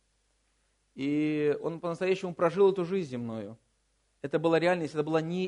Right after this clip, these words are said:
иллюзия. Но в подобие плоти греховной подчеркивает мысль.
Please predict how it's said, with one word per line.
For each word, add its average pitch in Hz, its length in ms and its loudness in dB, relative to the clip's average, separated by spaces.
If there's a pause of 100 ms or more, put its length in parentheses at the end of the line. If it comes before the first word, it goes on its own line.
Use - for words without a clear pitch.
(140)
иллюзия. 131 680 -4 (500)
Но 151 160 -2
в - 80 -10
подобие 185 560 6
плоти 185 340 0
греховной 165 460 -2
подчеркивает 151 560 -6
мысль. 135 400 -8